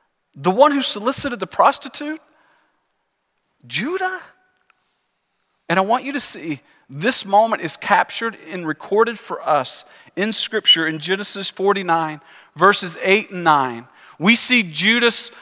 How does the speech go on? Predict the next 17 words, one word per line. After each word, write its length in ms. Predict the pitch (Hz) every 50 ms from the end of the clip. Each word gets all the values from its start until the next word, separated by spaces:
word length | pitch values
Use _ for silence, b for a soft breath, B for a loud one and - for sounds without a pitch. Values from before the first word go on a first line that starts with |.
| B B 143
Judah 400 | 143 151 208 262 277 262 226 196
step 300 | - - - 233 233 226
forward 420 | - - - 220 220 214 208 208
and 180 | 202 180 165 147
Jacob 480 | - 175 190 214 240 240 254 233 - -
speaks 680 | - - - - - - 226 233 233 - - - -
the 200 | - 170 165 156
father's 600 | - _ - 196 196 196 202 196 202 202 185 170
blessing. 600 | 151 139 151 147 143 - - - 131 123 117 120
He 140 | 123 156 175
says, 640 | 165 - - 135 117 107 98 90 - - - - - _ _ _ _ _ _ _ _ _ _ _ _ _ _ _ _ _ _ _ _ _ _ _ _ _ _ _ _ _ _ _ _ _ _ _ 110
"Judah, 500 | 107 131 151 156 170 190 220 247 247 - - - - _ _ _ _ _ _ _ _ _ _ _ _ _ _ _ _ _ _ _ _ _ _ _ _ _ _ _ _ _ _
your 220 | - 127 139 165 -
sons 460 | - - - 190 190 202 208 185 160
will 120 | 160 151
praise 500 | 135 - - 170 147 143 135 120 101 101
you. 200 | 101 98 92 87